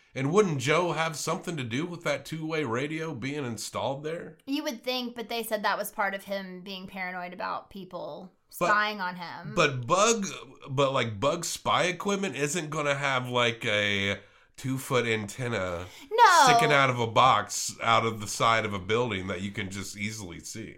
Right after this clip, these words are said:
Speaker 2: Well, and that's why Jeff and his wife were laughing about it, because it was like, no, obviously that, she was like, that, we use that on the zoo.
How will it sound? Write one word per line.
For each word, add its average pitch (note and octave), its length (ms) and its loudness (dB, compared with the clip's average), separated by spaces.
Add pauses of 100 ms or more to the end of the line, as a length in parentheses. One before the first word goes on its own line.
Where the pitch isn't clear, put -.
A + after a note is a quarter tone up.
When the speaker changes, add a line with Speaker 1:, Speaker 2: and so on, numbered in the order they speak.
Speaker 2:
Well, C4 100 0
and C4 80 0
that's C4 180 0
why A#3+ 160 0
Jeff G3+ 280 -4
and G3 100 -8
his G3+ 120 -12
wife F3+ 300 -4
were F#3 80 -8
laughing F#3 480 -2
about F#3 300 -6
it, F3+ 180 -10
because G#3+ 240 -10
it G3+ 80 -8
was F#3+ 140 -10
like, F#3+ 260 -4
no, A3+ 400 2
obviously A3 540 0
that, G#3 220 -2
she C#4+ 180 -4
was C4+ 100 -2
like, A#3 220 0
that, A#3+ 300 8
we C4 100 -4
use A#3+ 320 -4
that A#3+ 320 6
on G#3 420 -2
the G3 140 -8
zoo. F3+ 180 -6